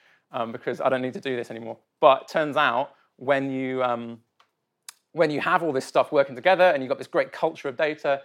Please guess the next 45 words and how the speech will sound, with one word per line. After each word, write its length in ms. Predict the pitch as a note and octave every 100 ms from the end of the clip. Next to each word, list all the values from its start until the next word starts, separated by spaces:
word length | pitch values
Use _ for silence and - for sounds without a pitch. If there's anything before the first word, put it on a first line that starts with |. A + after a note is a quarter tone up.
| _ _ _ -
and 140 | B2
lots 120 | C3+
of 60 | -
people 240 | C3+ C3
using 240 | C3+ B2 B2
data, 400 | C3 B2+ C3 -
people 240 | D#3+ -
start 280 | B2+ C#3+ -
coming 240 | D3+ C3
up 60 | B2+
with 120 | B2+
new 220 | C#3+ D3
ideas 640 | C#3 C3 C#3 C3+ C3+ C#3 - _ -
and 140 | B2
saying, 220 | - C3 C#3
"Oh 80 |
yeah, 160 | D#3+ E3
what 180 | C3+ D#3+
if 160 | D3+
we, 360 | D3+ C#3+ C#3+ C#3+ _ _ _
like, 240 | C3+ B2 - - _ -
correlate, 600 | F3 D3 C#3 C#3 C3 C3+ _ _ _ -
uh, 400 | B2+ B2 A#2+ -
the 100 | C3+
people 560 | - D3+ C#3+ C3 B2+ -
getting 380 | D3 C3 B2 A#2
taxis 560 | - F#3 - D#3 C3+
in 80 | C3
our 100 | B2
taxi 300 | - D#3+ E3
firm 320 | - D3 C#3
with 100 | C3
the 60 | C3
phases 320 | D#3 D3 A#2+
of 60 | A2+
the 60 |
moon? 320 | C#3 D#3+ D#3 D3+
What 140 | C#3+
happens? 440 | - - C#3 C3+ B2
Can 160 | C#3+
we 80 | C3
do 140 | C#3
anything 240 | C3 A#2+ C3
interesting 320 | B2+ - B2
there?" 180 | B2+